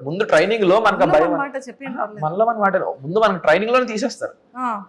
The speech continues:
Speaker 1: నీకు ఏదైనా, నువ్వు ఎంత భయస్తుడవైనా, నువ్వు ఏం చేసినా ట్రైనింగ్ లో ఆడు తాడు తీసి వదిలేస్తాడు అంతే. అంటే ఒక రాటు తేరిపోయిన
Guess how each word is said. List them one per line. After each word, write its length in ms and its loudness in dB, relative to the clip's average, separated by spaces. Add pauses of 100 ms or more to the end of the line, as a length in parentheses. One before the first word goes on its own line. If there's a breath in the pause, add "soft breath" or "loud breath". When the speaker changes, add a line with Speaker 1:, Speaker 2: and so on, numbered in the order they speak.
Speaker 1:
నీకు 440 -10
ఏదైనా, 840 2
నువ్వు 240 -4
ఎంత 240 0
భయస్తుడవైనా, 840 0
నువ్వు 180 -10
ఏం 300 -4
చేసినా 280 -4
ట్రైనింగ్ 400 0
లో 60 -2
ఆడు 80 2
తాడు 280 2
తీసి 160 -12
వదిలేస్తాడు 380 -14
అంతే. 220 -16 (160)
అంటే 260 -4
ఒక 120 0
రాటు 420 4
తేరిపోయిన 480 -2